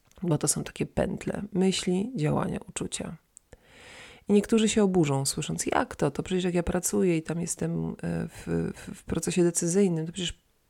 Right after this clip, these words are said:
myślę, tak? Podejmuję różne decyzje". No więc nie. Okazuje się, że bardzo wiele z nich po prostu bazuje na pewnego rodzaju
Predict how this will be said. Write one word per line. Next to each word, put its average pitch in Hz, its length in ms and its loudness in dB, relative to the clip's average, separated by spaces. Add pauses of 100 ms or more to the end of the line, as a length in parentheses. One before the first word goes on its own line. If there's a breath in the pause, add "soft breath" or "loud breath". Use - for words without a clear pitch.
(160)
myślę, 170 460 0
tak? 165 220 -4 (220)
Podejmuję 165 500 0
różne 147 260 -8
decyzje". 139 440 -4
No 170 220 -2
więc 190 260 -2
nie. - 240 -4 (100)
Okazuje 190 440 2
się, 190 160 -2
że 175 240 2 (1080 loud breath)
bardzo 202 380 6
wiele 185 220 4
z 170 100 -4
nich 156 280 -4
po 170 120 -2
prostu 202 440 0
bazuje 170 420 2
na 170 100 0
pewnego 165 420 -2
rodzaju 160 640 2